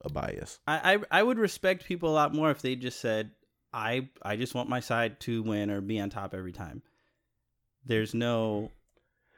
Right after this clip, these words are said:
Speaker 1: And people still get upset when you do that, because when Issa Rae said that she just roots for everybody that's black, people were like, "That's racist."
Speaker 2: <laughs>
Speaker 1: It's like, that's not really a racist. That's her choice to do so. I mean, she didn't say that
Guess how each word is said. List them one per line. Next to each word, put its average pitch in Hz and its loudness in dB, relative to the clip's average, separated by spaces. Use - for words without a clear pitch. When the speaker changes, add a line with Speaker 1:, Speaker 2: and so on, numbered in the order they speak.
Speaker 1:
And 110 4
people 135 8
still 156 10
get 143 10
upset 135 10
when 127 6
you 117 8
do 120 8
that, 127 8
because 98 2
when 104 2
Issa 104 2
Rae 107 6
said 87 2
that 82 2
she 85 -2
just 78 -2
roots 82 -2
for - -2
everybody 78 0
that's 71 -6
black, 82 0
people 78 -2
were 76 -2
like, 73 -2
"That's 78 -2
racist." 78 -2
Speaker 2:
<laughs> - -16
Speaker 1:
It's 90 2
like, 90 4
that's 80 -2
not 92 0
really 90 2
a 80 2
racist. 82 -2
That's 80 -4
her 80 -2
choice 85 -2
to - -10
do 90 -2
so. - -4
I 82 -2
mean, 151 -2
she - -2
didn't 147 -2
say - -2
that 73 -4